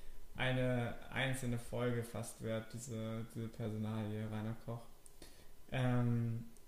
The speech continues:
ja, ich hab dem nichts mehr hinzuzufügen. Ich kann dir nur zustimmen. Ähm, das wären jetzt auch alle meine politikwissenschaftlichen, äh, Blickwinkel hast du beleuchtet auf dieses Thema. Äh, und, ähm,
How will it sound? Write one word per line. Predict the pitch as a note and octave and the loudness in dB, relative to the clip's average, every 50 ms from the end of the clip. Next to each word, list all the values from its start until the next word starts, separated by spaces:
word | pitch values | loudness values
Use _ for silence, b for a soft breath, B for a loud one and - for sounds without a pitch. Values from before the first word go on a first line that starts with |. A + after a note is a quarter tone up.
| - - - - - - - - - - - - C3 | -18 -8 -6 -4 -4 -2 -4 -4 -6 -6 -6 -4 -2
ja, | B2+ B2+ C3 D3+ D#3 C3 A2 A2 B2 - - - - - - - - - - - - - - - - - | 0 0 2 2 4 6 6 6 6 6 6 6 4 2 2 0 -2 -2 -4 -4 -4 -4 -4 -4 -2 -2
ich | C3 B2+ - D3+ | -4 -2 0 -2
hab | D3 - - | -2 0 2
dem | D3+ D3 C#3+ | 4 6 6
nichts | D3+ D3+ D3+ - | 4 4 2 2
mehr | D3 C#3 C3+ | 2 2 2
hinzuzufügen. | C3 - D#3 D3+ - D#3 C#3 C#3 C3+ C3 | 0 -2 -4 -4 -4 -2 -2 0 0 0
Ich | B2+ - - | 0 0 -2
kann | C#3+ C#3 C3+ | -2 0 2
dir | C3+ C3 C3 | 2 2 2
nur | C3 C3+ C3 - | 2 0 -2 -2
zustimmen. | - - E3 E3 E3 - - - D3 D3 D3+ D3 D3 C#3+ - | -2 -2 0 0 0 0 0 2 2 2 2 0 0 -2 -2
Ähm, | B2+ B2+ C3 B2+ B2+ C3 B2+ - b b b b - | -2 0 0 0 0 0 -2 -4 b b b b -2
das | - C3 | 0 4
wären | B2+ B2 | 4 4
jetzt | A#2 - | 4 2
auch | - B2 - - | 0 -2 -2 -2
alle | - C3 C3+ C3 | 0 0 2 2
meine | C3 B2+ B2+ C3 C#3 C#3 C#3+ C#3 C#3 C#3 C#3 C#3 b b b b b - - | 2 2 2 2 2 2 0 0 0 -2 -2 -4 b b b b b -2 0
politikwissenschaftlichen, | - C#3+ C3+ C3+ C3 C3+ - - D#3 D#3 D3+ C3 B2+ - C3 B2 - C3 B2+ C3 - - C3 B2 C3+ C3 B2+ B2+ B2+ - | 0 2 4 4 4 4 6 4 6 6 4 4 4 4 4 4 4 4 4 4 4 2 2 4 4 4 6 6 4 4
äh, | - B2 B2 B2 - - - | 2 2 0 0 -4 -10 -8
Blickwinkel | - C3+ B2 - C3+ C#3+ C#3+ C#3 C#3+ C3+ C3 C3 C3 C3+ B2+ | -4 -4 0 4 4 4 4 4 2 4 4 6 6 6 6
hast | B2 B2 B2 - - | 6 4 4 2 0
du | B2 B2 | 2 2
beleuchtet | B2 B2 B2 A#2+ B2 C3 C3 B2+ - B2+ B2+ B2 - - | 4 4 6 6 6 4 2 0 -2 -2 -2 -2 -4 -4
auf | - B2+ B2+ A#2+ | -2 -2 -2 0
dieses | - B2 A#2+ A#2+ A#2+ - - | -2 -2 -2 -2 -2 -4 -6
Thema. | - - B2+ B2+ B2+ B2+ B2 B2 B2+ B2+ b b b b b b b b b - - | -4 -2 -2 0 0 0 0 0 -2 -4 b b b b b b b b b -8 -2
Äh, | B2+ B2 B2 A#2+ A#2+ A#2 A2 - - | 0 2 4 4 4 2 2 2 2
und, | B2 A#2+ A#2+ A#2 A#2 - - - - | 2 4 4 4 4 2 2 2 2
ähm, | B2 A#2 A#2 A#2 A#2 A2+ A2+ A2+ A2+ | 2 2 4 2 2 4 2 2 0